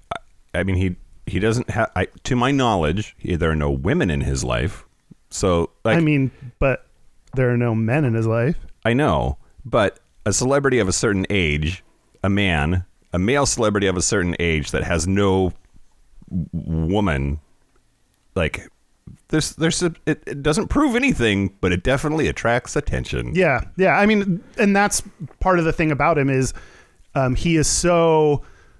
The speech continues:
Speaker 2: flamboyant and excited and wears crazy things that that's, you know, people are like, "Oh yeah, of course he's gay." And it's really interesting to think that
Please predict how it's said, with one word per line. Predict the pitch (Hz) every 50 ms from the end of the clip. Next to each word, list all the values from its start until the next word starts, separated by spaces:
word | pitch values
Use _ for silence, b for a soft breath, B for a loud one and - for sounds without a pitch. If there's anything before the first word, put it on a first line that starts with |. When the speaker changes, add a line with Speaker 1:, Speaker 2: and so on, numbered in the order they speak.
| b b b - - - _
Speaker 2:
flamboyant | - - - 143 156 151 151 147 147 156 160 156 151 143 147 - -
and | 156 139 139
excited | 135 - - - - 185 175 170 151 156 147 139 127 - -
and | 156 147 147 143 135 135 139 135 - - - -
wears | 131 117 151 170 160 165 151
crazy | - - - 180 175 165 160 135 151 143
things | 127 - 175 170 165 147 135 131 139 127 113 127 120 120
that | 131 143 147 147 - - - 180 - _ - - _ - - - 147 113 - _ -
that's, | 135 135 135 - - - - - -
you | 143 139
know, | 135 123 120 120 127 131 123 - - -
people | 151 143 143 139
are | 139
like, | 135 131 135 - -
"Oh | 359
yeah, | 339 349 370 - 127
of | - -
course | - 214 226 -
he's | - 139 120 104
gay." | 120 110 - 107 107 113 -
And | 165 156
it's | 160 147 -
really | 151 160 151 147 135
interesting | 135 151 - 160 139 - - 127
to | 113 -
think | 127 120 -
that | - 123 113